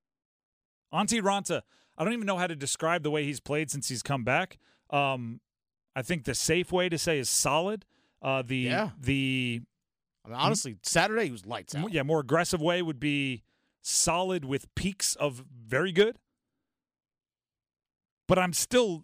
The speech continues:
Speaker 1: like, I still catch myself wildly concerned when he is in goal because it's so fresh in my mind that that yip streak he went through before being waived earlier this year. Peretz played yesterday.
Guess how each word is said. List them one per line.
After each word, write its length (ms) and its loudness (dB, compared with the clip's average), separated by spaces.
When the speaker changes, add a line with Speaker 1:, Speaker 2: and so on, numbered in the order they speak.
Speaker 1:
like, 180 0
I 60 2
still 280 2
catch 280 2
myself 440 2
wildly 400 2
concerned 480 -2
when 100 0
he 140 -2
is 120 -4
in 140 -4
goal 340 2
because 300 0
it's 120 -6
so 220 4
fresh 400 2
in 180 -2
my 180 0
mind 420 -2
that 200 0
that 260 -2
yip 280 2
streak 420 -2
he 120 -2
went 260 -2
through 140 -2
before 340 -2
being 580 -2
waived 540 2
earlier 360 2
this 220 -2
year. 300 -2
Peretz 400 0
played 420 -2
yesterday. 460 -2